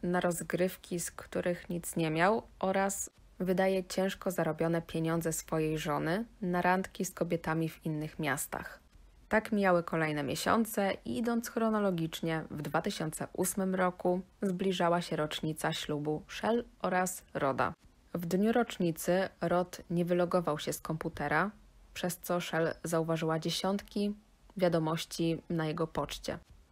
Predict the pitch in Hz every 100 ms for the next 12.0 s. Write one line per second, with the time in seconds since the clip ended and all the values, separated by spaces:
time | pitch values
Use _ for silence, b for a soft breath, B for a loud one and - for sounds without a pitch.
0 | - - 202 202 208 202 196 190 185 175
1 | 175 175 175 175 - 170 170 165 165 165
2 | 160 175 170 165 165 160 156 156 - -
3 | 175 180 190 208 196 - 156 147 - -
4 | 170 - - - - 185 185 185 190 185
5 | 185 185 196 196 185 190 190 220 233 175
6 | - - 165 165 165 165 143 - 170 202
7 | - - - 190 202 196 185 175 165 165
8 | - 165 - 156 147 151 - 143 165 -
9 | - - - - 190 190 190 220 233 -
10 | 196 196 - - 170 180 208 - - 208
11 | 214 214 214 208 - - 160 - - -